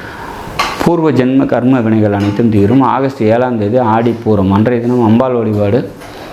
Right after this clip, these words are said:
ஆண்டாள் வழிபாடு சிறப்பை தரும். ஆண்டாள் வழிபாடு மேற்கொள்ளும் போது திருமண வாழ்க்கை தொடர்பான பிரச்சனைகள் நீங்கும். திருமணம் ஆகாதவங்களுக்கு சீக்கிரம் திருமணம் ஆகும் அப்படிங்கிறத எடுத்துக்கலாம்.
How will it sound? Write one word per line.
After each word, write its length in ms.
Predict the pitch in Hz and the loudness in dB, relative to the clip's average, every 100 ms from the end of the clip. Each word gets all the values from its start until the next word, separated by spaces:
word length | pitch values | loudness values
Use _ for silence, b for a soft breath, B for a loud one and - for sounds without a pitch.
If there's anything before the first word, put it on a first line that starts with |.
| B - | B -4
ஆண்டாள் 360 | 113 151 156 | -2 0 0
வழிபாடு 380 | 139 117 110 117 | -2 -4 -2 -4
சிறப்பை 420 | 120 113 113 113 | -2 -2 -2 -2
தரும். 280 | 101 101 101 | 0 0 2
ஆண்டாள் 280 | 104 139 147 | 2 0 0
வழிபாடு 380 | 147 135 131 120 | -2 -2 0 -2
மேற்கொள்ளும் 480 | 117 113 117 104 101 | -2 -2 -2 0 0
போது 400 | 107 127 147 - - | 2 2 0 -4 -4
திருமண 320 | 139 151 156 | -2 2 2
வாழ்க்கை 400 | 143 127 120 120 | 2 0 -2 -2
தொடர்பான 400 | 113 104 104 123 | 0 0 0 0
பிரச்சனைகள் 460 | 120 101 107 104 98 | -2 0 2 2 2
நீங்கும். 340 | 98 107 131 | 2 2 2
திருமணம் 420 | 127 127 131 117 | 0 0 0 2
ஆகாதவங்களுக்கு 600 | 113 123 120 113 104 104 | 0 0 -2 -2 -4 -4
சீக்கிரம் 380 | 120 - 107 101 | -4 -4 -2 0
திருமணம் 360 | 98 101 104 95 | 0 0 2 2
ஆகும் 320 | 95 98 101 | 0 0 0
அப்படிங்கிறத 480 | 95 90 87 110 117 | 0 0 0 0 0
எடுத்துக்கலாம். 360 | 98 - - | -2 -4 -6